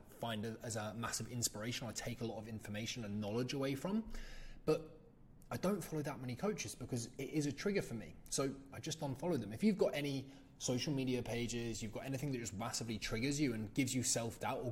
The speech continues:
gives you comparison, just unfollow them. Like, honestly, they're not gonna take it personally. If they do, they're probably not someone you wanna be fucking following anyway, okay? So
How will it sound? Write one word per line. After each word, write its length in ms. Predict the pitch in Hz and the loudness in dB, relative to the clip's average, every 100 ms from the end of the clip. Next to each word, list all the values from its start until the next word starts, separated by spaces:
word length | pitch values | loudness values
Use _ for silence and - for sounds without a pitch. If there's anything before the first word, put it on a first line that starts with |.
| 104 | -2
gives 200 | 117 113 | -2 0
you 100 | 120 | -2
comparison, 540 | 127 - 120 120 151 123 - | -4 -6 -4 -2 -4 -6 -2
just 280 | 165 156 165 | 0 0 2
unfollow 520 | 165 156 151 175 139 | 0 2 2 2 0
them. 120 | 85 - - | -4 -12 -10
Like, 120 | - - | -8 2
honestly, 480 | 165 170 - 110 85 - - - | 4 6 6 2 -2 -8 -16 -4
they're 140 | - 139 | 2 4
not 260 | 151 135 | 4 4
gonna 160 | 143 135 | 0 10
take 300 | - 147 143 | 12 12 6
it 80 | - | 2
personally. 420 | 147 156 127 123 | 4 4 2 0
If 120 | 131 | 0
they 100 | 123 | 2
do, 200 | 247 185 | 4 6
they're 120 | 180 | 6
probably 260 | - 202 180 | 6 6 6
not 160 | 160 | 4
someone 220 | 151 170 165 | 2 2 4
you 60 | |
wanna 120 | 165 | 4
be 80 | 165 | 2
fucking 300 | 160 160 170 | 0 0 4
following 340 | 160 170 156 143 | 8 10 8 6
anyway, 400 | 143 117 95 - - - - | 2 2 -2 -8 -14 -14 -4
okay? 300 | 110 127 143 - - - | 2 4 2 -2 -4 8
So 220 | 160 | 10